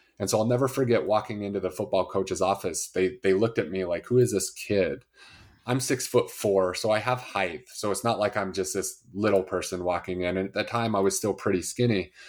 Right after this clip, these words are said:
But they were like, "Can I help you?" And I said, "I, I came here with this film to give to the basketball coach, but they said the roster's full.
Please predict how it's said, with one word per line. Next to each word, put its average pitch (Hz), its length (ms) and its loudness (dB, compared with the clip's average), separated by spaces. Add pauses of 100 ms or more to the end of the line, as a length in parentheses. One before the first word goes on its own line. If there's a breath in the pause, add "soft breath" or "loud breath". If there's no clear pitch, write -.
(340 loud breath)
But 107 340 2 (160)
they 127 80 4
were 120 120 4
like, 113 300 0
"Can 123 120 -4
I 113 60 2
help 117 260 0
you?" 73 180 -8 (240)
And 101 140 -6
I 101 60 -4
said, 95 320 -2 (280)
"I, 104 200 0 (100)
I 107 80 -2
came 143 260 -2
here 120 160 2
with 104 160 0
this - 160 0
film 107 300 4
to 95 80 -4
give 95 180 0
to 95 60 0
the 85 100 -2
basketball 82 540 -2
coach, 85 360 -8
but 90 280 -2
they 101 120 2
said 95 240 0
the 92 80 4
roster's 92 500 2
full. 113 420 0